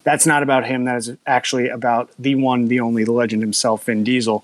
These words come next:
So someone was catfishing a young girl into thinking she was speaking with Vin Diesel and that she had won an award, and Vin Diesel just needed her banking information,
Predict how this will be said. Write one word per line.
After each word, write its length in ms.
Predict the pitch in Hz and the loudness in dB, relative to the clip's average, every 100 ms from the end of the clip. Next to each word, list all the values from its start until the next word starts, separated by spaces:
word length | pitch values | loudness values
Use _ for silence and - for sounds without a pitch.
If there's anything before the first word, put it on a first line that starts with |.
| - - _ _ - - | -8 -20 _ _ -14 -4
So 480 | - 139 120 117 - _ _ _ _ - | 0 2 2 0 -2 _ _ _ _ -4
someone 340 | - 160 147 | 0 2 0
was 120 | 120 | -2
catfishing 720 | - 160 160 - 135 131 120 - | -2 -2 -2 -2 -2 -2 -6 -6
a 280 | 123 117 127 | -6 -4 -4
young 320 | 131 135 135 | 0 2 2
girl 380 | 131 139 123 120 | 4 4 4 2
into 160 | 113 | -2
thinking 280 | - 135 123 | 0 0 2
she 140 | 117 120 | 0 -2
was 100 | - | -2
speaking 520 | - 180 185 113 110 | -2 -2 0 -2 -2
with 120 | 101 | -2
Vin 240 | 110 131 | 0 0
Diesel 440 | 120 147 127 104 104 - - _ _ - | 2 2 0 -2 -4 -14 -20 _ _ -4
and 140 | 117 | 0
that 200 | 110 117 | 0 0
she 140 | - 143 | 0 0
had 120 | 120 | 2
won 180 | 127 135 | 2 2
an 60 | |
award, 580 | 117 123 160 135 113 110 - | 2 2 2 2 0 -4 -8
and 200 | 123 117 | -4 -2
Vin 140 | 127 | 0
Diesel 460 | 123 147 131 127 120 | 0 0 0 0 -2
just 260 | - 135 | -2 0
needed 260 | 139 127 120 | 2 0 0
her 80 | 120 | -2
banking 400 | 104 135 147 127 | 0 0 2 0
information, 640 | 110 120 113 110 - 110 | -2 -4 -6 -4 -4 -6